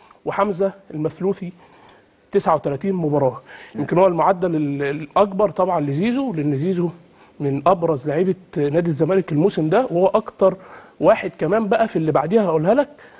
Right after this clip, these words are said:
Speaker 1: خاض بالدقايق. يعني احنا دلوقتي بنتكلم في عدد المباراة، لا كمان عدد الدقايق، لأن في لعيبة بتلعب مباراة بس ما بتكملهاش، ما تكملش
Speaker 2: مم.
Speaker 1: تسعين دقيقة، ممكن تطلع في نصها،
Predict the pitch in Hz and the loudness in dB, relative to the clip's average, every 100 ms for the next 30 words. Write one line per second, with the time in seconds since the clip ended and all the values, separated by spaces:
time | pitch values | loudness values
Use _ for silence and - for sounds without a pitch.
0 | - - 196 190 196 165 - 190 143 143 | -20 -2 0 2 0 2 2 2 0 -6
1 | 135 143 165 151 185 180 165 202 214 196 | -8 -2 0 2 0 0 -2 0 0 0
2 | 208 214 190 185 262 185 - - 156 202 | 0 0 2 4 4 2 -4 -4 -2 0
3 | 190 214 202 185 190 202 151 135 151 160 | 2 2 0 -2 2 2 2 -2 -4 2
4 | 233 233 254 254 285 247 233 240 277 - | 2 2 0 0 0 2 2 2 0 -2
5 | - - 269 262 247 262 165 156 - 190 | -16 -4 0 0 2 2 2 -2 -4 -2
6 | - 220 202 214 190 151 165 - 180 151 | -4 -4 0 2 4 2 0 -4 -2 -2
7 | 151 143 - 165 | 0 -2 2 4